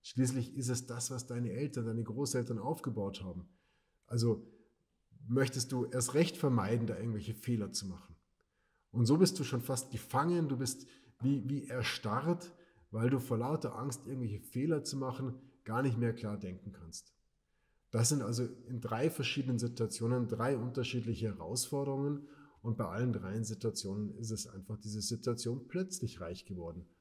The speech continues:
Mit reich meine ich hier liquides Vermögen. Wenn du jetzt die Extremsituation anschaust, Lottogewinn.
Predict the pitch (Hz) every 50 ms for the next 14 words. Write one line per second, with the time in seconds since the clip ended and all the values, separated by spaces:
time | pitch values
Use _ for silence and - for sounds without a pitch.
0 | _ - 120 120 110 95 92 101 113 110 - 113 101 95 101 101 - - 107 101
1 | 98 98 95 - - 101 92 92 92 - - - 85 82 82 82 78 82 80 _
2 | _ _ _ _ _ _ _ _ _ - _ _ _ _ _ _ - 107 110 131
3 | 147 147 135 127 - - 127 110 104 101 - - - 120 131 139 127 135 127 -
4 | 127 117 110 - 117 104 - 92 117 117 107 - 113 110 - - - 113 107 -
5 | 131 120 104 110 92 98 95 92 95 -